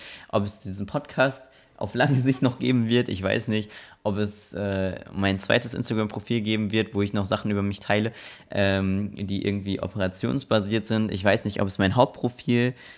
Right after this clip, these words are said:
also doch, mein Hauptprofil, das, so viel weiß ich, das wird es immer geben, aber ich weiß halt nicht,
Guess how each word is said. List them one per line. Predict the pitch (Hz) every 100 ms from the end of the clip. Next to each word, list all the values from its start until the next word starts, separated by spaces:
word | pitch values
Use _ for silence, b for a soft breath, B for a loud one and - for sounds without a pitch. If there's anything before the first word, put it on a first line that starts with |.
| B _ - _
also | 110 -
doch, | 98 -
mein | 101
Hauptprofil, | 123 139 127 139 123
das, | 117
so | 123
viel | 139 104
weiß | 113 131
ich, | 127
das | 95 -
wird | 98
es | 123
immer | 139
geben, | 123 131 127 131 B B
aber | - 107
ich | -
weiß | 113 120
halt | - 107
nicht, | 104